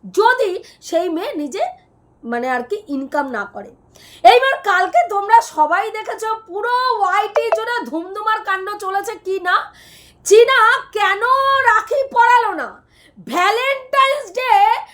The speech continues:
পালন কল-, করতে ভুললো না, কিন্তু রাখি পরাতে ভুলে গেল। ভ্যালেন্টাইন্স ডে পালন করার সময় তার কষ্ট হয় নাই, কিন্তু রাখি, রাখি পরাতে পারলো না।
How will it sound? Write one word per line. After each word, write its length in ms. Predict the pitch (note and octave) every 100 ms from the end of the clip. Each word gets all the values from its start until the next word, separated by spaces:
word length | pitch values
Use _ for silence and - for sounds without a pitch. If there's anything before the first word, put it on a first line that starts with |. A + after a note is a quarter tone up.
| _
পালন 400 | - G4+ A4+ B4+ C5+ B4+
কল-, 380 | A#4+ A#4+ A#4 A4
করতে 400 | G4+ G#4+ A4 A#4+ A#4+
ভুললো 320 | G4 A#4 A4+
না, 180 | G4 E4+ G#4 A#4
কিন্তু 320 | G4+ G4+ G4+ B4
রাখি 420 | F4+ F4 F#4 B4 C#5+
পরাতে 360 | A4+ G#4 G4+ F#4+
ভুলে 260 | D4+ D#4+
গেল। 200 | D4+ C#4+ D#4+ A4 - - -
ভ্যালেন্টাইন্স 640 | G#3 C#4 G4 A#4+ B4 B4+ A#4+
ডে 100 | A#4+ B4
পালন 340 | G4+ G#4 G#4+
করার 260 | G#4 G4+ G#4
সময় 320 | G4+ G4 G4
তার 200 | F#4+ F#4 F#4
কষ্ট 300 | E4 D#4+ D#4+
হয় 200 | D4+ C#4
নাই, 240 | E4+ A4+
কিন্তু 460 | A4 F4 E4 D#4 B4 E5 F#5 - -
রাখি, 600 | B3+ D#4 F#4 - A#4+ G#4 A#3+ _ _ _
রাখি 480 | A3+ C#4 C#4 - A4+ D#5
পরাতে 380 | F4 D#4 E4+ G#4+ G#4+
পারলো 340 | D#4 D4+ C4+
না। 160 | G3+